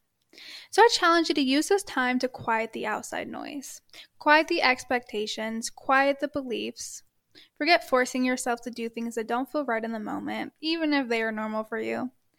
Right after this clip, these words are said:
None of your regular routines, no regular thought patterns, no regular anything. Sit in the space of no resistance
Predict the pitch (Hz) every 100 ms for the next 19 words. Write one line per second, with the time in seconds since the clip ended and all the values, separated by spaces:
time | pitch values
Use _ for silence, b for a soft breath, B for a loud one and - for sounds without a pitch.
0 | B B B - 311 349 349 311 285 285
1 | 285 285 285 247 240 233 240 240 240 247
2 | 254 247 254 262 262 240 - 254 226 226
3 | 247 - 330 392 349 339 330 302 311 247
4 | 220 226 - - 320 - 320 311 - 269
5 | 269 262 - 247 240 233 240 240 247 240
6 | 240 226 220 - 339 370